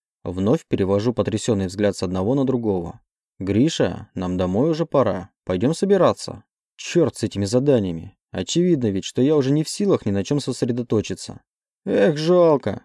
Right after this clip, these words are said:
Глеб, может, ты с нами поедешь?" "Вернее, вы со мной". Солнцев удивительно тепло улыбнулся моему смелому мальчугану. "Вот что мне с ним делать, а? Вы нас снова подкинете?" С чего такое воодушевление, скажите мне, пожалуйста?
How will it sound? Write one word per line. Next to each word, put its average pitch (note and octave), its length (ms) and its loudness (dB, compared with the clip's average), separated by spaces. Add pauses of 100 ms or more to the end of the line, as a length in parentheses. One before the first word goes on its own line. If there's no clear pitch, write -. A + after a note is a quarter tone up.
(120)
Глеб, D#3+ 380 4
может, D3 280 2
ты C4+ 100 2
с - 60 -6
нами E3 200 2
поедешь?" A2+ 580 0 (380)
"Вернее, D3+ 540 2
вы F#3+ 180 6
со D#3+ 180 2
мной". G#2 440 0 (260)
Солнцев - 540 0 (340)
удивительно A2+ 560 0
тепло C#3+ 320 -2
улыбнулся G#2 640 0
моему G#2+ 320 0
смелому A#2+ 400 0
мальчугану. G#2+ 680 -2 (500)
"Вот A2+ 160 -2
что - 220 0
мне C3+ 120 2
с - 80 -10
ним F#2+ 140 0
делать, F#2 320 -2
а? B2+ 240 -2 (400)
Вы A#2 160 2
нас F3+ 160 0
снова A3+ 240 2
подкинете?" E3 720 0 (380)
С - 100 -18
чего D3 300 -2
такое C#3+ 340 0
воодушевление, A2 680 0
скажите C3 360 -4
мне, G2 100 0
пожалуйста? A2+ 640 -4